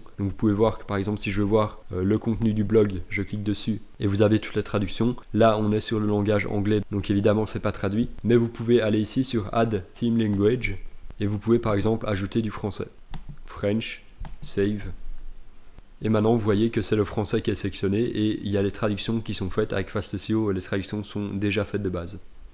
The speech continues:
Ensuite, on sauvegarde et on peut revenir au thème. Maintenant qu'on a vu comment paramétrer le thème, on va voir comment le personnaliser. Donc on va cliquer sur Customize et on arrive ici dans la personnalisation de thème.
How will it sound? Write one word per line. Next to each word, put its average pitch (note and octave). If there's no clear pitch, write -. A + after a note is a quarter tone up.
Ensuite, G2+
on G2+
sauvegarde G2+
et A2+
on A2
peut G#2+
revenir G#2+
au A2
thème. E2+
Maintenant A#2+
qu'on A#2+
a A#2
vu A#2
comment A#2
paramétrer A2
le G#2
thème, C3
on G#2+
va G#2+
voir A2+
comment A2+
le A2
personnaliser. G#2+
Donc F2+
on G2+
va G2
cliquer -
sur -
Customize A2
et A#2
on A#2
arrive G#2
ici G#2
dans A2+
la G2+
personnalisation G#2+
de A2
thème. F2